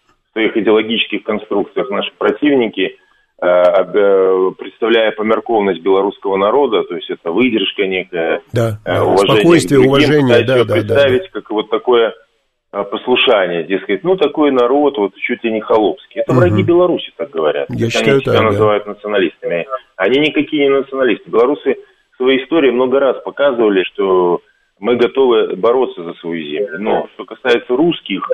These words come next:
Speaker 2: Мгм.
Speaker 1: мы не считаем, что <laughs> против них надо как-то бороться или оттуда исходит для нас какая-то угроза.
Speaker 2: Да.
Speaker 1: Нас и в истории пытались растягивать там по разным коалициям, по разным углам, специально стравливать. Я вот, э,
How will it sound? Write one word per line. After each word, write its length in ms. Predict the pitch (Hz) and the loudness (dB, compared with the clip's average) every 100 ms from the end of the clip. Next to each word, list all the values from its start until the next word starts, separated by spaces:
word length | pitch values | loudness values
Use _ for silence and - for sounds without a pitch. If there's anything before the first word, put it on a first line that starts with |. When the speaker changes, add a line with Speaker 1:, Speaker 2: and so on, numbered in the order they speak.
| - - | -6 -6
Speaker 2:
Мгм. 440 | 98 85 92 104 - | -6 -4 -6 -8 -4
Speaker 1:
мы 120 | 120 | 0
не 100 | 139 | 2
считаем, 480 | - 139 180 160 131 | 2 0 0 0 -2
что 320 | - 117 104 | -2 0 0
<laughs> 220 | 110 113 | 0 -4
против 280 | 127 123 113 | -2 -2 -4
них 100 | - - _ | -8 -14 _
надо 140 | 104 107 | -4 -2
как-то 260 | 107 - | -4 -6
бороться 420 | 104 104 131 143 117 | -2 2 2 0 0
или 120 | 104 | 0
оттуда 320 | 101 135 113 | 0 -2 -4
исходит 360 | 107 - 123 110 | -4 -2 -2 -2
для 120 | 95 104 | -2 0
нас 140 | 117 117 | 0 -2
какая-то 380 | - 107 104 113 | -8 -4 -2 0
угроза. 480 | 110 107 98 82 - - | 0 2 0 -2 -8 -8
Speaker 2:
Да. 240 | 104 104 - | -4 -4 -4
Speaker 1:
Нас 160 | 117 139 - | -2 -2 0
и 80 | 147 | 0
в 100 | 139 | 0
истории 280 | 143 165 139 | 0 2 2
пытались 440 | 107 107 113 104 - | 0 -2 0 0 -4
растягивать 760 | 104 - 123 104 98 - - | -10 -2 0 2 0 -2 -6
там 160 | 95 98 | -8 -2
по 120 | 104 | 2
разным 360 | 117 107 101 | 2 2 -2
коалициям, 720 | 95 107 110 139 131 131 110 | -2 0 2 0 -2 -2 -2
по 100 | 107 | 0
разным 400 | 107 110 92 101 | 2 2 0 -2
углам, 500 | 101 95 127 135 127 - | -2 2 2 2 0 -6
специально 540 | _ _ 120 110 101 98 | _ _ -2 0 0 -4
стравливать. 640 | - 120 131 123 117 107 104 | -2 0 2 2 2 0 2
Я 100 | 104 | 0
вот, 140 | 98 | 0
э, 560 | 101 95 90 90 87 87 | 0 2 4 4 2 0